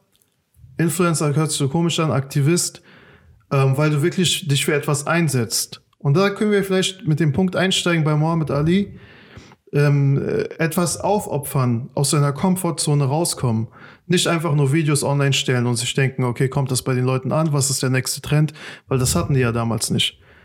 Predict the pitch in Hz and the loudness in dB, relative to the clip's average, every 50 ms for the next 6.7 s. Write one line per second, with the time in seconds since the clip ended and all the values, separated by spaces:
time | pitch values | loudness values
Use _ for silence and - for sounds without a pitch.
0 | _ _ _ _ - 147 131 139 143 151 151 165 147 147 180 185 180 - - - | _ _ _ _ 0 2 4 4 2 2 2 0 2 2 2 2 0 0 -2 -2
1 | 160 143 - 143 151 190 185 - 170 160 123 139 135 - 170 156 - - 156 143 | -2 0 0 0 2 0 0 0 0 0 0 0 0 -2 -2 -2 -2 0 0 0
2 | 127 139 147 135 - - 180 - - 143 135 135 139 135 - - 143 131 - 170 | 2 0 0 0 0 -2 -2 0 0 -2 0 -2 -2 -2 -2 -2 -2 0 0 0
3 | 185 208 185 214 190 - 165 151 - - 143 - - 147 156 196 196 - 214 214 | 0 0 0 0 0 0 0 0 0 -2 -2 0 0 0 2 0 0 0 0 0
4 | 226 233 - - - - - - - - - 147 135 139 165 160 180 180 175 170 | 0 0 -4 -8 -12 -18 -20 -20 -20 -4 -2 -2 0 2 2 2 2 2 2 2
5 | 165 156 151 151 135 139 127 135 139 175 180 180 - - - 151 147 151 147 - | 2 2 2 2 0 0 0 0 2 0 0 0 -2 -2 0 0 2 2 2 0
6 | - 127 127 120 131 147 147 - 127 113 107 104 - - | 0 0 2 2 2 0 0 -2 -4 -4 -2 -2 -4 -6